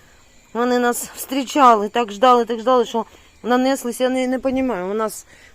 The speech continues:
десять курей, чого я знімаю по одинадцять яєць, це щось, щось непонятно. Це що, одна, два рази несеться чи що? Дуже странно якось. Ну, коротше, в общем. Фу. Що, Річман? Що?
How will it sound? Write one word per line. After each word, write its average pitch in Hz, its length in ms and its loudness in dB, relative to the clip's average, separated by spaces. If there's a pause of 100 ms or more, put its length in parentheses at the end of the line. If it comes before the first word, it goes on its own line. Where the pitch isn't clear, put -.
десять 233 300 -2
курей, 277 300 0
чого 226 280 0
я 233 160 2
знімаю 226 440 -2
по 214 120 -6
одинадцять 214 560 -4
яєць, 247 280 -2
це - 200 -10
щось, - 440 -14
щось - 300 -18
непонятно. 170 560 -8
Це 156 140 -14
що, 147 140 -10
одна, 185 380 -4 (340)
два 214 180 0
рази 302 220 0
несеться 151 500 -10
чи - 140 -18
що? - 180 -14 (1000)
Дуже 190 240 -8
странно 131 440 -8
якось. 139 440 -16 (380)
Ну, 220 100 -8
коротше, 214 420 -8
в 143 40 -14
общем. - 240 -20 (1040)
Фу. 208 260 -4 (1000)
Що, 359 220 2
Річман? 220 360 -6 (760)
Що? 339 240 -2